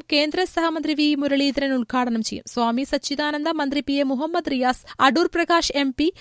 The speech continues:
പ്രവാസി ഭാരതീയ അവാർഡ് ജേതാവ് കെ ജി ബാബുരാജൻ എന്നിവർ പങ്കെടുക്കും. ജയന്തി ദിനം മുതൽ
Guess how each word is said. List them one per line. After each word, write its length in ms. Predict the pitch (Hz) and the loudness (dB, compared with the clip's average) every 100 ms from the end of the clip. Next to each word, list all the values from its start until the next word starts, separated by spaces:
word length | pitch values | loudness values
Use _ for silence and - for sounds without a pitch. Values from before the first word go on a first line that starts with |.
| - | -8
പ്രവാസി 420 | 277 262 302 302 311 | 0 2 2 2 2
ഭാരതീയ 500 | 277 285 330 339 339 330 | 2 2 2 2 2 2
അവാർഡ് 360 | 277 285 285 233 | 2 2 0 2
ജേതാവ് 400 | 277 269 254 262 | 2 4 4 2
കെ 180 | - 269 262 | 0 -2 0
ജി 160 | 285 | -2
ബാബുരാജൻ 720 | 240 247 269 320 320 302 359 392 | 2 4 4 2 0 2 -2 -2
എന്നിവർ 280 | 247 240 233 | 0 2 0
പങ്കെടുക്കും. 480 | 214 202 180 170 - _ - | -2 -4 -4 -8 -10 _ 4
ജയന്തി 380 | 302 339 370 | 8 8 8
ദിനം 260 | 427 392 381 | 6 4 2
മുതൽ 240 | 370 359 | 2 2